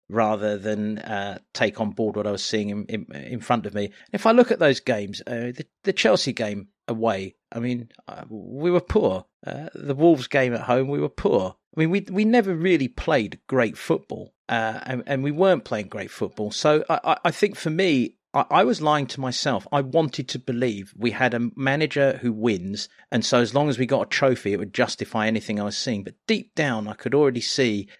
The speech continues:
that I always, I mean, we used to talk about it here. I felt there was a disconnect between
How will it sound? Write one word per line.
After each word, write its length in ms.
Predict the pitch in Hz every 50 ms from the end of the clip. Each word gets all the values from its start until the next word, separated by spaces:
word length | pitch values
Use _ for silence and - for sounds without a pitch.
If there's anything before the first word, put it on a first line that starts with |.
| _
that 220 | - 123 127 117 -
I 300 | - - - 131 160 185
always, 200 | 185 170 151 135
I 80 | 147 -
mean, 160 | 196 220 240
we 120 | 247 269
used 240 | 247 208 147 - -
to 60 | -
talk 180 | - 185 160 -
about 200 | - 147 151 143
it 120 | - - _
here. 320 | - - - 285 254 131 104
I 80 | 110 131
felt 240 | - - 175 165 -
there 80 | 156
was 100 | 156 123
a 60 | 127
disconnect 520 | 123 - 165 - - - 147 139 135 - -
between 520 | - - - - 143 135 135 135 135 -